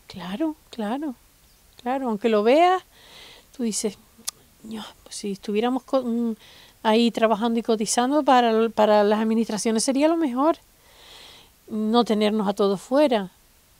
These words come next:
Pero después viene un hombre de estos y te dice que es un químico y te dice esto, y tú dices,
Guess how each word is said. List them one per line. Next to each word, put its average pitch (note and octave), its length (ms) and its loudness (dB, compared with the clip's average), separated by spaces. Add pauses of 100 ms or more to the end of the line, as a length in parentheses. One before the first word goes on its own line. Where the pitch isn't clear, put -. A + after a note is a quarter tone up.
(400)
Pero G#3 220 -20
después G3 300 -4
viene A#3 220 -2
un B3+ 120 -2
hombre B3+ 320 -2
de C#4 120 2
estos B3+ 300 -6
y A3 60 -4
te G#3+ 160 -2
dice A#3 380 -2
que A3+ 120 -6
es A3 40 -4
un A3 120 -8
químico A3+ 360 -4
y G#3+ 60 -6
te G3 160 -4
dice A#3 360 -4
esto, F4 340 -6 (480)
y A3 120 -4
tú G#3+ 120 -8
dices, G3 380 -6